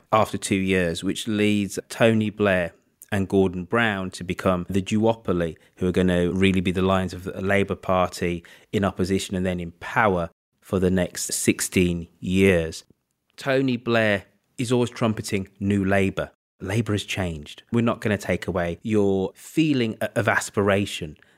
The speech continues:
anymore, that we aren't just the party of the workers, as you said. And by the mid-nineties,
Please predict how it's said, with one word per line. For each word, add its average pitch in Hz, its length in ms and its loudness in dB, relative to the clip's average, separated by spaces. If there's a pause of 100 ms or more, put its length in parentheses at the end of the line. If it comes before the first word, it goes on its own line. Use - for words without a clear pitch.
(220)
anymore, 87 640 -2
that - 380 -2
we 104 180 -2
aren't 107 240 0
just 101 160 -8
the 98 80 -6
party 92 480 -2
of 90 180 -2
the 95 80 -8
workers, 87 480 -4
as 87 240 -10
you 92 200 -4
said. - 360 -10 (560)
And 143 400 0 (380)
by 135 480 2
the 131 80 0
mid-nineties, 117 1040 0